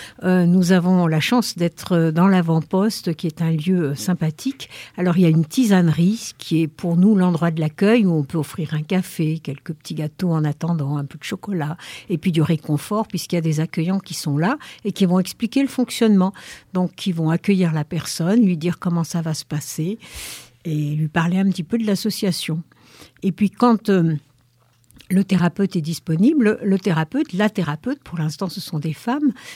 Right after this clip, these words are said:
euh, va accueillir, euh, pour un entretien confidentiel dans un autre, euh, espace qui est un petit bureau mis à notre disposition, un petit bureau fermé où il y a donc un entretien en tête-à-tête.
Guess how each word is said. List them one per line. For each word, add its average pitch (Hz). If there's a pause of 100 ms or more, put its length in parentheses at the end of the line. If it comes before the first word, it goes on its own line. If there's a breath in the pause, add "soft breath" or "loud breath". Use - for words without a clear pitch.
(180 loud breath)
euh, 185 (180)
va 190
accueillir, 196
euh, 165 (140)
pour 262
un 214
entretien 180
confidentiel 202
dans 175
un 175
autre, -
euh, 180
espace 180 (100)
qui -
est 165
un 156
petit 247
bureau 196
mis 220
à 170
notre 170
disposition, 160 (540 loud breath)
un 151
petit 151
bureau 175
fermé 165
où 190
il 160
y 175
a 175
donc 202
un 165
entretien 151
en 240
tête-à-tête. 185